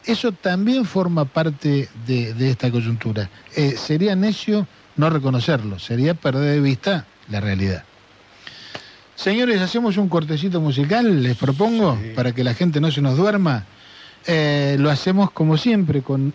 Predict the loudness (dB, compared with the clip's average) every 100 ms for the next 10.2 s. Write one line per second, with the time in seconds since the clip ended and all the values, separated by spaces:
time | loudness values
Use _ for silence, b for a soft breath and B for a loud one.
0 | -2 0 2 2 2 2 0 -4 -2 2
1 | 4 4 2 0 -2 -4 -2 2 2 4
2 | 2 2 0 -6 B B B B B B
3 | -12 0 0 2 -2 -2 -2 -2 -2 0
4 | -2 2 2 2 4 2 2 0 0 2
5 | 2 2 4 4 4 4 2 0 0 2
6 | 2 2 -2 -2 -2 -2 -2 0 0 2
7 | 2 0 -2 0 2 4 4 4 2 0
8 | -2 -2 2 2 0 -4 0 0 4 4
9 | 2 -4 -8 -4 0 -2 -2 -4 -4 -6
10 | -14